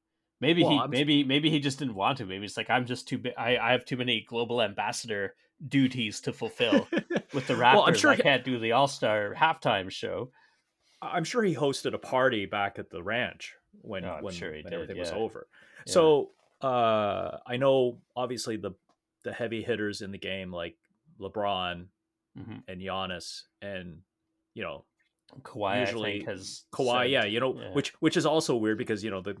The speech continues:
Speaker 2: the man's normally, like, you know, super Iceman, like, you know,
Speaker 1: Mm-hmm.
Speaker 2: "Hey, Kawhi, I think someone's trying to steal your car." Oh, okay. I guess
Speaker 1: Yeah.
Speaker 2: that, that, that's kinda,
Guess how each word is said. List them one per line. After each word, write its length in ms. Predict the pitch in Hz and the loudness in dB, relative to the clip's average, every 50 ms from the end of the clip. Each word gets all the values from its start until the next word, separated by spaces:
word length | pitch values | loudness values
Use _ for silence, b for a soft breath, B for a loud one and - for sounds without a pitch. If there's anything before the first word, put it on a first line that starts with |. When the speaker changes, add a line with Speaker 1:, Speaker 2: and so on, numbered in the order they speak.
| - | -10
Speaker 2:
the 80 | - 101 | -8 -6
man's 360 | 113 113 117 117 113 107 - | -4 -2 -2 -2 -4 -6 -6
normally, 440 | 101 107 107 104 101 101 98 95 92 | -4 -4 -4 -2 -4 -4 -6 -6 -6
like, 240 | 92 90 90 - _ _ | -6 -8 -8 -10 _ _
you 80 | - 101 | -14 -12
know, 160 | 87 85 82 | -12 -12 -12
super 380 | - - - 117 - - 101 - | -10 -6 -6 -4 -4 -4 -4 -4
Iceman, 480 | 85 92 104 - - 90 85 78 82 87 | -4 -4 -6 -6 -8 -10 -10 -10 -12 -12
like, 260 | 87 85 - - _ _ _ _ _ _ - | -14 -14 -14 -16 _ _ _ _ _ _ -16
you 80 | 131 | -12
know, 60 | 110 - | -8 -6
Speaker 1:
Mm-hmm. 160 | 131 135 123 - - | -6 -6 -6 -8 -8
Speaker 2:
"Hey, 300 | - 123 135 139 113 - - | -4 -2 -2 -2 -2 -6 -8
Kawhi, 420 | - - 127 131 143 139 117 85 - _ _ _ _ _ | -8 -4 -2 0 0 0 0 -4 -6 _ _ _ _ _
I 60 | - 117 | -12 -12
think 140 | 139 135 | -10 -10
someone's 320 | - - 147 143 139 123 - | -10 -10 -8 -10 -10 -10 -10
trying 180 | - 131 127 | -10 -8 -8
to 60 | 120 113 | -8 -10
steal 260 | - - 131 127 123 | -6 -4 -4 -2 -2
your 120 | 117 110 | -4 -4
car." 420 | - - 123 127 117 92 76 - _ _ _ _ _ _ _ _ _ _ _ _ _ _ _ | -4 -4 -2 -2 -2 -4 -6 -10 _ _ _ _ _ _ _ _ _ _ _ _ _ _ _
Oh, 280 | - 92 92 87 92 92 _ _ _ - | -16 -14 -14 -14 -16 -18 _ _ _ -16
okay. 320 | 95 92 - 85 92 95 _ _ _ _ _ _ _ _ _ _ - | -14 -12 -14 -14 -16 -18 _ _ _ _ _ _ _ _ _ _ -18
I 60 | 95 | -16
guess 160 | 87 92 90 92 | -14 -14 -14 -16
Speaker 1:
Yeah. 80 | 87 | -18
Speaker 2:
that, 60 | - - _ _ _ _ _ | -20 -20 _ _ _ _ _
that, 120 | 101 95 90 _ _ _ | -20 -20 -20 _ _ _
that's 180 | - 90 - - | -16 -16 -16 -18
kinda, 380 | - - - 92 87 85 80 | -20 -20 -18 -18 -16 -16 -18